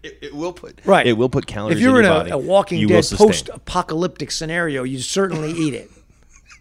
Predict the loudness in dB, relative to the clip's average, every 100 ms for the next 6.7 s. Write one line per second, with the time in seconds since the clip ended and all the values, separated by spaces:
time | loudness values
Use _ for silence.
0 | -20 -20 -20 -20 -20 _ _ _ _ -20
1 | -8 4 4 4 -2 _ _ -20 -20 _
2 | -20 -20 _ -2 -2 -2 0 2 2 4
3 | 6 8 8 6 2 0 0 0 0 -2
4 | -2 -10 -14 -20 _ -20 -16 -6 -6 -6
5 | -8 -6 -6 -6 0 2 4 4 2 0
6 | 0 0 0 -2 -6 -8 -8